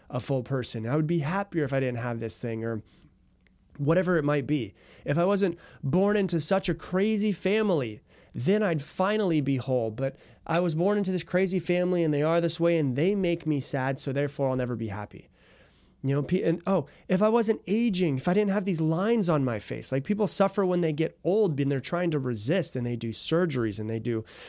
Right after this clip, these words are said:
these shots in their faces, and they do all of the things they can do to possibly change themselves,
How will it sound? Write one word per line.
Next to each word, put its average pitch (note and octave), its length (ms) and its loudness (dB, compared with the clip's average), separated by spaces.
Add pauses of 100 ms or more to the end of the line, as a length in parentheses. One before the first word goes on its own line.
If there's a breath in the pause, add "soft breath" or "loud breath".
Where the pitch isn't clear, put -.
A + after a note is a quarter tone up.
(160 loud breath)
these B2+ 220 -2
shots - 460 0
in D3+ 140 2
their C3 100 0
faces, A#2+ 480 -4
and A#2+ 100 -6
they C3 80 -2
do C#3 200 -2
all E3+ 180 0
of A3+ 80 0
the A3 80 0
things G#3 220 -2
they F#3 100 0
can E3 160 -2
do G3 140 0
to D3 60 0
possibly E3 440 -4
change G3 280 0
themselves, B2 380 -2